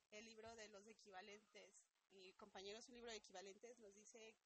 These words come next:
cuántas porciones debemos de comer al día de un alimento. Por poner un ejemplo,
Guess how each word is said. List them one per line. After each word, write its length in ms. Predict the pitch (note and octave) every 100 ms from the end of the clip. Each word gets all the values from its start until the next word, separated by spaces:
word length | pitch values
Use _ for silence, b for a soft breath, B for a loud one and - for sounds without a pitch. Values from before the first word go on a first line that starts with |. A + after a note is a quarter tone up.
| -
cuántas 280 | B3 C#4+ E4
porciones 460 | - G3+ A#3+ C4+ B3+
debemos 300 | A#3 C4 B3+
de 100 | A3
comer 260 | G#3 G#3 A3+
al 160 | A#3
día 240 | A3+ A#3+ A#3
de 80 | A#3
un 80 | A3
alimento. 600 | A3 C4 E4 - B3 A3+ B B -
Por 100 | -
poner 220 | A#3 B3
un 100 | C4+
ejemplo, 680 | A#3+ - C4 - D4 D#4